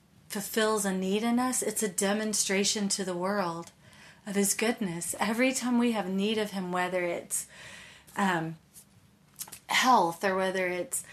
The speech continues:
you know, those practical things we think of, financial, those kind of things, healing, all of that, yes, but also just that I can't make it through a day without him.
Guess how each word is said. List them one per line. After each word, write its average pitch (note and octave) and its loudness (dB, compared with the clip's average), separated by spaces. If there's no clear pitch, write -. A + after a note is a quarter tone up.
you A#3+ 2
know, G#3+ 2
those G3 2
practical G3+ 2
things F#3 -6
we F#3 -2
think F#3 -6
of, D#3+ -4
financial, F#3+ -2
those F#3+ -2
kind F#3+ -6
of F#3+ -12
things, G3 0
healing, F#3+ 2
all A#3 4
of G#3+ -2
that, G#3 2
yes, G#3 2
but G3 -2
also G#3+ 0
just G3+ 0
that - 0
I A#3 2
can't A3+ 0
make G3 -2
it G#3+ -2
through G#3 -4
a F#3+ 0
day F3+ 0
without F3+ -2
him. F3+ -6